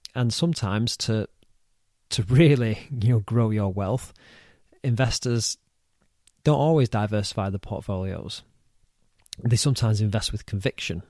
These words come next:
and there's many investors out there that are fully behind crypto, um, as a, as an investment. That's my view on it. Um, you might agree with me, you might disagree with me, you might think I'm crazy, um, but it's certainly changed over time.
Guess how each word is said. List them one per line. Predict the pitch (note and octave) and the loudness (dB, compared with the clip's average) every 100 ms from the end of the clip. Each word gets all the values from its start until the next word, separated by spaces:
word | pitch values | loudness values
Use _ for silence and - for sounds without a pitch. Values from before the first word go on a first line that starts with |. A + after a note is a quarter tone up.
| _ A2 | _ -6
and | G#2 G2+ | -4 -2
there's | G#2+ G#2 | -2 0
many | B2 B2+ | 2 2
investors | A2 G#2 - G#2 A2 | 2 0 -4 -6 -4
out | G2+ F2+ | -4 -8
there | F2+ | -8
that | G2+ - | -8 -8
are | G2 | -12
fully | - - G#2+ G#2 - _ - - _ _ _ _ A2+ | -10 -6 -4 -4 -8 _ -20 -20 _ _ _ _ -8
behind | - - G2+ F#2 G2+ - _ _ - | -8 -6 -8 -8 -10 -12 _ _ -8
crypto, | - - - G2 G2+ - _ _ _ _ _ _ G2+ | -8 -8 -10 -8 -8 -12 _ _ _ _ _ _ -10
um, | F#2+ F#2+ F#2+ A2+ _ | -8 -6 -8 -12 _
as | A2 G2+ | -8 -6
a, | G2 - - | -6 -10 -10
as | A2 G#2 | -6 -4
an | |
investment. | G2+ B2 - A#2 - - _ _ _ _ | -2 -4 -6 -10 -10 -20 _ _ _ _
That's | D3 C3 D#3 | -4 0 2
my | D3+ C3 | 4 2
view | G#2+ G2 | 0 0
on | C3+ | 0
it. | - _ _ _ B2 | -2 _ _ _ -8
Um, | B2 B2 B2 A#2+ - - _ - - A2+ | -6 -4 -2 -4 -6 -20 _ -20 -14 -2
you | A#2 | 0
might | A#2 | 0
agree | A2+ C3 C#3 | 2 2 2
with | C#3 | 2
me, | D#3 D3 | 0 0
you | A2 | -4
might | F#2 | -4
disagree | A2 - B2 A#2+ | -6 -6 -4 -4
with | A#2 | -2
me, | C3+ | -6
you | B2 - | -6 -8
might | G#2 A2 | -8 -6
think | A#2 | -6
I'm | G#2 | -6
crazy, | A2 A#2+ B2+ C#3 _ - - - - _ _ | -6 -4 -4 -8 _ -20 -20 -20 -20 _ _
um, | G#2+ A2 A2+ _ _ _ - | -6 -4 -4 _ _ _ -2
but | F3+ | 0
it's | C#3+ | 2
certainly | - D3 C3+ | 4 4 2
changed | D3+ B2+ | 2 2
over | B2+ A#2 | 0 -2
time. | - A#2 G2 | -4 -4 -4